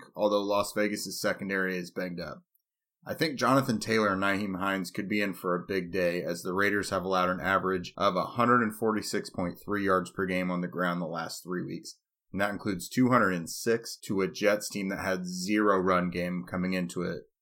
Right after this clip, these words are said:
last week. Don't be surprised if T Y Hilton and Michael Pittman Junior continue their big performances either.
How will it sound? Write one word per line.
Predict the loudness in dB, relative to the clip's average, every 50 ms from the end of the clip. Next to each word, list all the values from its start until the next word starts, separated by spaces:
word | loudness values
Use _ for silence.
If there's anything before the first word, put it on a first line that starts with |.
| _ -12
last | -8 -6 -6 -6 -6 -8 -10 -10
week. | -12 -14 -14 -16 _ _ _ _ _ _ _ _ _ _ _ _ _ _ _ 0
Don't | 2 4 4
be | 4 4
surprised | 2 0 2 6 8 8 8 8 4
if | 0 -2
T | 2 4 6
Y | 8 8 8
Hilton | 8 6 4 2 0
and | 0 0
Michael | 2 2 2 0 -2 -4
Pittman | -2 -2 -2 -2 -2 -4 -4
Junior | -2 -2 -2 0 -2 -2
continue | -2 -4 -6 -6 -4 -2 -2 -2 0 2
their | 2 2 2
big | 2 0 -2 -2 -4
performances | -6 -6 -4 -2 -2 0 0 0 -2 -4 -4 -6 -4 -4 -6 -8 -8 -6
either. | -4 -2 -2 -4 -4 -8